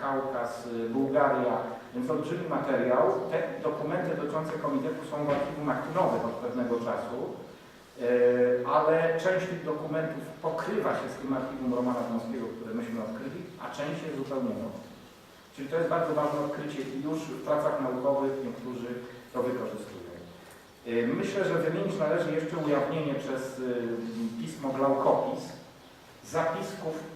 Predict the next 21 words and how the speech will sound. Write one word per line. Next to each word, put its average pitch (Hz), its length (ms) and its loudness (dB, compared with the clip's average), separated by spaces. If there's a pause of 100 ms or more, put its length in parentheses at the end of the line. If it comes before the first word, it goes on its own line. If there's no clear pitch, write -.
(320)
y, 127 40 -4
dziennikarza 147 540 0
brytyjskiego 139 800 -2
Emila 147 320 2
Dillona. - 540 4 (160)
To - 180 -12
był 147 100 -6
taki 123 240 -6
przyjaciel 139 440 -4 (100)
Dmowskiego 117 500 -4
jeszcze 120 220 -2
z - 120 -10
czasów, - 320 -4
y, 113 460 -10
kiedy 113 160 -8 (240)
Dmowski 120 380 -4
był 107 100 -8
w - 120 -10
Dumie 123 280 0 (840)
i 131 300 2
on 214 160 6